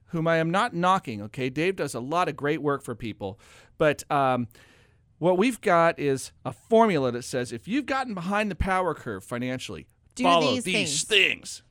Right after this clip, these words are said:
Speaker 2: Right.
Speaker 1: Right?
Speaker 2: 'Cause he's trying to address behavior.
Speaker 1: Yeah, do these, do not deviate.
Speaker 2: Right.
Speaker 1: And
Speaker 2: Okay.
Speaker 1: so he's got this formula, and here's the th-, the reality. The formula, it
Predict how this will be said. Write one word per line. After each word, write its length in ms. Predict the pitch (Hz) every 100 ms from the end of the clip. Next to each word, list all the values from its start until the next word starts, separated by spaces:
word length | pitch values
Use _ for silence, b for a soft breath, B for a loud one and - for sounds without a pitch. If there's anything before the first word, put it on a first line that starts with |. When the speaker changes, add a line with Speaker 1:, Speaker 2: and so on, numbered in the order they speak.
| -
Speaker 2:
Right. 200 | 180 - _ -
Speaker 1:
Right? 260 | 143 170 -
Speaker 2:
'Cause 140 | - 277
he's 180 | 311 -
trying 320 | 370 427 453
to 160 | 359
address 420 | 294 202 226 214 -
behavior. 600 | 196 160 185 160 110 107
Speaker 1:
Yeah, 200 | 220 131 104
do 220 | 226 262
these, 220 | 233 175
do 140 | - 175
not 280 | 208 220
deviate. 600 | 170 220 208 196 127 - _
Speaker 2:
Right. 220 | - 220 - _ _ _ _ _ _ _ _ _ _ - 165
Speaker 1:
And 100 | 175
Speaker 2:
Okay. 80 | 220
Speaker 1:
so 220 | 160 139 b b b b b b -
he's 260 | 156 214
got 460 | - 196 180 - - _ _ _ _ _ _ -
this 280 | 147 165 -
formula, 500 | 175 175 170 131 123
and 340 | 143 151 143 - -
here's 220 | 156 240
the 100 | 233
th-, 180 | - 170
the 120 | 156 143
reality. 400 | 135 107 85 71 _ _ - _ _ _ _ -
The 220 | 117 110
formula, 800 | - 95 80 80 98 131 185 254 _ _ _ _ _ _ _ -
it 300 | 104 110 104